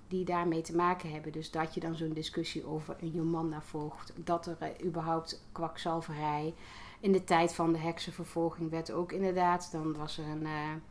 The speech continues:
er moest een soort van zondebok worden gevonden. En ja, als je maar genoeg, eh, eh,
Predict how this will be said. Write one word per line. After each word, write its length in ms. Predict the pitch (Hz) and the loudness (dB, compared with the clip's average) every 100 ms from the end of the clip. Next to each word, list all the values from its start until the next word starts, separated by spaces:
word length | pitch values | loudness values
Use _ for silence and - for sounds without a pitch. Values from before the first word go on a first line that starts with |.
| - - - - | -18 -18 -20 -2
er 60 | |
moest 240 | 165 165 - | 0 0 -2
een 100 | 156 | -6
soort 240 | - 160 | -4 -6
van 360 | - 151 151 156 | -6 -6 -6 -6
zondebok 600 | - - 220 262 208 226 | -4 2 4 4 4 4
worden 220 | 208 190 185 | 4 4 2
gevonden. 600 | - - 180 165 160 - | -4 0 2 2 0 -2
En 240 | 170 170 - - - | -2 -2 -4 -16 -6
ja, 220 | 196 175 | 2 4
als 160 | 165 - | 4 0
je 80 | 165 | 0
maar 180 | 160 | 0
genoeg, 560 | 165 180 180 180 - - - | 2 4 4 2 -2 -12 -8
eh, 400 | 170 170 165 160 170 - - - - - - | -4 -2 -2 -4 -8 -12 -18 -18 -18 -20 -18
eh, 100 | - | -12